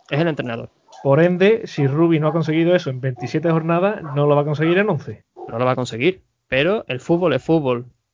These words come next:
Speaker 1: y eso hay que tenerlo claro, nadie tiene una bola de cristal, y ojo, que lo mismo yo, mm, estoy analizando, mm, erróneamente a Rubi,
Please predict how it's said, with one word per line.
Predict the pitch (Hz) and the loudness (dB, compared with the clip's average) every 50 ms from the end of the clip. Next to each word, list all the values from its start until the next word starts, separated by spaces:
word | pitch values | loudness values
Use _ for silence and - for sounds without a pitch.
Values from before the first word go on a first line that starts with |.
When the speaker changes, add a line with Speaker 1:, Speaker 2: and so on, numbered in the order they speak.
| _ _ _ _ | _ _ _ _
Speaker 1:
y | - 135 127 120 123 123 | -10 -10 -8 -6 -6 -6
eso | 127 - - 170 156 | -8 -4 0 0 2
hay | 151 151 | 2 2
que | 135 - 135 | 0 -2 -4
tenerlo | 135 135 131 123 127 123 | -4 -4 -4 -4 -4 -4
claro, | - 135 147 175 | -2 -2 -2 0
nadie | 165 147 143 147 147 139 131 | 0 0 0 0 -2 -2 -4
tiene | 139 131 131 | -4 -4 -4
una | 127 123 | -4 -6
bola | 123 127 120 123 120 | -6 -4 -4 -4 -6
de | 123 117 | -6 -8
cristal, | - 123 - - - 135 170 214 - _ _ - - - - - - - - - | -10 -12 -8 -4 -4 -4 -4 -6 -10 _ _ -18 -18 -18 -18 -18 -14 -12 -12 -10
y | - 131 127 123 | -8 -4 -2 0
ojo, | 127 127 - - 131 120 - _ _ _ - - - - _ _ _ | 0 0 0 -2 -2 -2 -4 _ _ _ -18 -18 -18 -18 _ _ _
que | - 127 | -10 -8
lo | 127 123 | -6 -6
mismo | 120 123 127 135 143 143 135 | -6 -6 -4 -2 -2 -2 -2
yo, | 131 139 143 151 170 196 - - - - - _ _ _ _ _ _ | 0 0 2 2 0 0 -4 -8 -14 -16 -20 _ _ _ _ _ _
mm, | 147 139 135 127 123 | -12 -10 -8 -8 -8
estoy | 123 - - 131 | -8 -6 -6 -4
analizando, | 127 135 135 135 - - 143 135 135 131 135 127 131 131 127 127 127 127 123 123 123 - - _ - | -2 -2 -4 -4 -4 -4 -6 -4 -4 -2 -2 -2 -2 -2 -2 -2 -2 -2 -2 -4 -6 -8 -12 _ -14
mm, | 135 127 123 120 120 120 120 | -12 -12 -10 -10 -12 -8 -6
erróneamente | 127 127 - 131 131 131 127 131 131 131 131 135 | -6 -4 -2 -2 -2 -2 -2 -2 -4 -4 -4 -4
a | 120 | -4
Rubi, | 120 135 139 139 170 214 - | -2 -2 -2 -2 -4 -6 -8